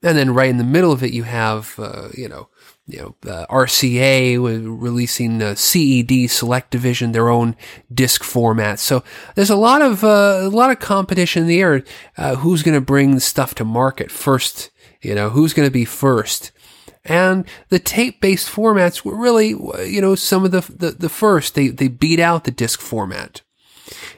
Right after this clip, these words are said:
And, uh, you know, it was, it was kind of a race against time. Philips actually bought an American company. They, they bought Magnavox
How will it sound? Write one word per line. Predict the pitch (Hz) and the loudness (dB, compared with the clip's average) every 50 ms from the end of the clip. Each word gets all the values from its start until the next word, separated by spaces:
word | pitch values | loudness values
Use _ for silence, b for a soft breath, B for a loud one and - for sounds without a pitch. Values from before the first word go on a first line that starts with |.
| B B _ | B B _
And, | 151 151 147 147 147 143 143 139 143 | -2 0 2 2 2 2 2 0 0
uh, | 143 139 131 - | -2 -4 -4 -6
you | - 160 165 | -4 -2 0
know, | 147 147 156 | 0 2 2
it | 160 | 2
was, | 156 151 - | 0 -2 -2
it | - 160 | -4 -4
was | 160 156 | -4 -4
kind | - - 233 | -2 -2 0
of | 240 | 2
a | 202 151 | 2 2
race | 135 139 147 156 151 - | 2 2 2 2 0 -2
against | 151 - 143 139 - - | -2 -2 -2 -2 -4 -8
time. | - - 175 196 208 202 175 131 110 110 110 B B B B B | -6 -4 -2 0 2 2 2 0 0 -2 -6 B B B B B
Philips | _ - - - 196 202 196 196 180 - - - - - - - - | _ -8 -2 0 2 4 4 2 0 -2 -4 -4 -4 -4 -6 -8 -12
actually | - - 113 151 151 147 - - 151 147 143 131 | -10 -4 -2 -2 -2 -2 -4 -2 0 2 2 0
bought | 120 113 - _ 120 120 127 143 151 143 - - - | 0 -2 -2 _ 2 4 6 4 4 2 0 -6 -10
an | 90 113 127 123 | -6 -4 -2 -2
American | 120 117 120 131 135 131 127 - 123 120 | -2 0 2 2 2 2 0 -2 -6 -8
company. | - - - 127 131 - 131 131 127 123 | -6 -2 -2 -2 -2 0 -2 -2 -2 -2
They, | 120 117 113 110 | -2 -4 -4 -6
they | 117 127 123 117 | -6 -6 -6 -6
bought | 113 - 113 113 120 - - - | -4 -2 0 0 0 0 -2 -4
Magnavox | 120 123 127 131 139 143 135 123 113 - 104 92 - - - - - - | -4 -2 0 0 0 0 0 -2 -2 -2 -4 -4 -4 -6 -8 -8 -8 -8